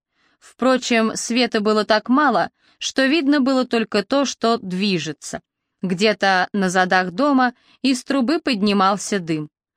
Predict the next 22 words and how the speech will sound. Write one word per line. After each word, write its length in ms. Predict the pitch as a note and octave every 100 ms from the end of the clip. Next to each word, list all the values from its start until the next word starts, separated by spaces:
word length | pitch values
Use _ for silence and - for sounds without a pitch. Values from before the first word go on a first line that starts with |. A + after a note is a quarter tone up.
| _ _ _ A3
Лодка 480 | B3 F4 - D4+
мягко 500 | C4 A#3+ B3+ B3 A#3+
ткнулась 640 | A3+ - A#3 C#4 C#4 B3+ -
в 140 | -
скрытую 680 | - A3 A#3+ B3 A#3+ A#3 G#3
под 200 | G3+ F3
водой 420 | F3+ E3+ F3 F3+
землю. 560 | E3+ E3+ F3 D#3 D3+ - _ _ _ _ _ _
«Так, 280 | - B3+ B3+
и 80 | C4+
что 320 | B3+ - E4+
мы 140 | F4 D#4+
будем 360 | B3+ C#4+ D#4+
теперь 360 | C#4+ D4+ D4 C4
делать?» 420 | G3+ G#3 F#3+ F#3
деловито 520 | F3 F#3+ F#3+ G#3 -
спросила 680 | B3 - F#3+ F3+ - F#3 F#3 -
Элис. 500 | F3+ E3+ E3+ - - _ _ _ _
Склон 440 | - - C4 D#4+ F4+
поднимался 760 | D#4 A#3 B3 B3 C#4 - C#4
очень 380 | - B3 C4+ C4+
плавно, 560 | C#4 B3 F3+ E3 E3